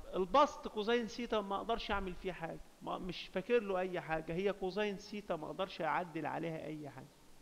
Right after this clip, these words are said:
لكن المقام واحد ناقص ساين تربيع سيتا، إحنا حافظينها إنها بكوزين تربيع سيتا. يبقى واحد ناقص ساين تربيع سيتا، طبعًا ملينا منها دي،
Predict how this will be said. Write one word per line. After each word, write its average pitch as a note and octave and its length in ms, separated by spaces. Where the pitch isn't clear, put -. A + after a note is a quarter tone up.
لكن E3 340
المقام E3+ 800
واحد F3 380
ناقص D#3+ 380
ساين F3 300
تربيع D#3+ 400
سيتا، F#3 440
إحنا D#3+ 260
حافظينها D#3+ 600
إنها D#3+ 380
بكوزين F3+ 1040
تربيع D#3 340
سيتا. - 400
يبقى C#3 280
واحد A3+ 480
ناقص D#3+ 440
ساين G#3+ 380
تربيع D#3+ 340
سيتا، G#3 340
طبعًا F3+ 260
ملينا E3+ 580
منها E3+ 340
دي، F#3 220